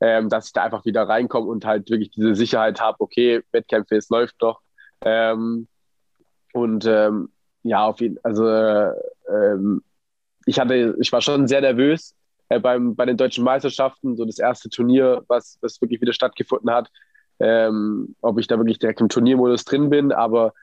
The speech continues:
es, es ging so schnell wieder, wo ich gemerkt habe, so, boah, jetzt, ich bin voll da, so, weil grad zuvor bei den, bei den Lehrgängen hatte ich auch, ähm, Momente, wo ich gegen, gegen ein paar von, aus der Nationalmannschaft auch, äh,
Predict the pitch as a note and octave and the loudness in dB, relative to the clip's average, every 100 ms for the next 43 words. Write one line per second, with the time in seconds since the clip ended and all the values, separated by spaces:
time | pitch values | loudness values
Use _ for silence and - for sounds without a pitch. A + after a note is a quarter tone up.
0 | _ _ - A2 - - - F#2+ A2 - | _ _ -8 -6 -6 -14 -10 -8 -8 0
1 | A#2 G#2 C3 B2+ B2 A#2 B2 B2 A2+ A#2 | 0 2 0 0 0 2 2 2 0 0
2 | - A#2 A#2 - G2+ A#2 G#2+ G#2+ G#2+ G2+ | 2 2 2 -2 -2 -2 0 2 0 -2
3 | - - - - - A2+ G#2+ - B2 A#2+ | -10 -20 -20 -20 -6 -4 -2 -2 0 2
4 | B2+ B2 A#2 - _ _ _ _ _ _ | 2 2 0 -2 _ _ _ _ _ _
5 | _ - C#3+ - - B2 - C#3+ C3+ C3 | _ -6 -4 -4 -8 -8 0 0 2 0
6 | B2 A#2+ A#2+ B2 A#2+ D3+ D#3+ D#3 E3 _ | 0 0 0 2 2 2 0 -2 -4 _
7 | _ - B2 B2 B2 C3+ C3 B2 B2+ B2 | _ -8 -6 -2 0 0 0 0 2 2
8 | B2+ B2 A2+ B2+ C3 C#3 A#2+ B2+ B2 B2+ | 0 -2 -2 0 2 0 2 0 0 0
9 | B2 A#2+ B2 A#2+ A2 B2+ B2+ B2 A#2 A2+ | 0 0 0 0 -2 -2 0 -2 -2 -2
10 | A#2+ A#2 A#2 A2 B2 B2 A#2+ A2 A#2 C3 | -4 -2 -2 -2 -2 0 0 -2 -2 -2
11 | B2+ - B2 A2 F#2 | -4 -2 0 2 0